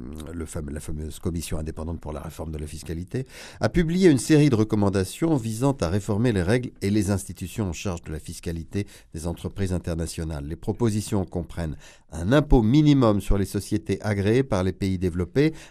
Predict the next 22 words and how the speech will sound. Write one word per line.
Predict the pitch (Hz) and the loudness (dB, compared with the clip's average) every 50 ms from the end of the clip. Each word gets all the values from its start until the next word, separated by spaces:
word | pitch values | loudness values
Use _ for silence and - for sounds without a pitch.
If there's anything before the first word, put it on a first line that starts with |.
| - | -4
ainsi | - 95 92 - - 135 | -2 -2 -2 -2 -2 -4
que | 117 101 | 0 2
des | 101 92 | 2 4
mécanismes | 95 123 123 - 113 101 101 120 135 131 - - 101 | 6 4 4 4 4 4 4 2 0 0 -2 -4 -4
pour | - - 98 92 | -2 -2 -2 -2
empêcher | 95 90 - 98 87 - - 113 | -2 -2 -4 -6 -4 -4 -4 -4
des | 107 104 | -2 0
multinationales | 92 92 98 92 - - 104 95 90 85 - 95 90 90 101 104 107 | 0 0 0 -2 -4 -4 -4 -4 -4 -4 -4 -4 -2 -2 -2 -2 -2
de | 95 87 | -4 -6
transférer | - - 92 92 - - - 92 92 101 | -8 -8 -8 -8 -8 -8 -6 -4 -4 -2
leurs | 98 90 76 71 | -4 -4 -6 -6
bénéfices | 80 101 98 95 87 82 - 104 98 - - - - - _ - | -6 -4 -4 -4 -4 -6 -8 -10 -10 -10 -14 -20 -20 -20 _ -6
vers | 92 90 | -4 -4
des | 92 87 | -4 -4
filiales | - 101 101 95 101 107 104 98 | -4 -4 -2 0 0 0 0 0
situées | - - 95 87 - - - 98 101 | -4 -8 -10 -8 -6 -4 -2 -2 -2
dans | - 85 | -2 -4
des | 78 82 82 | -4 -6 -8
juridictions | 76 78 82 90 98 92 104 101 95 85 - - - 101 90 | -8 -8 -8 -6 -2 2 4 4 4 2 -2 -6 -6 -4 -4
à | 82 | -4
faible | - - - 98 87 - | -6 -6 -6 -6 -6 -6
fiscalité. | - 85 80 - 87 82 78 - - 71 | -10 -14 -10 -10 -10 -10 -8 -10 -10 -12